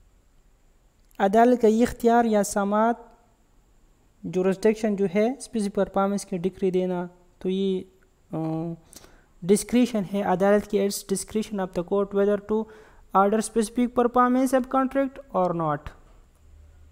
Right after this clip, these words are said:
The jurisdiction to decree specific performance is discretionary। अदालत का ये इख्तियार समात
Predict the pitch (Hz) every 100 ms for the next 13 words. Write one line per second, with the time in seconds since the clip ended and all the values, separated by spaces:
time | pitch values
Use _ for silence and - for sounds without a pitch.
0 | - - - _ - - - _ _ _
1 | - _ _ _ _ _ _ _ _ _
2 | - 170 202 226 247 240 285 277 294 285
3 | 269 202 247 262 269 254 - 247 262 269
4 | 254 226 214 233 240 247 247 247 - 220
5 | 226 196 220 214 - 233 226 220 202 202
6 | 202 196 240 254 254 - 220 208 214 226
7 | - - _ _ _ _ _ _ _ _
8 | _ _ _ 190 233 285 262 - 226 208
9 | 202 196 202 - 190 185 190 233 -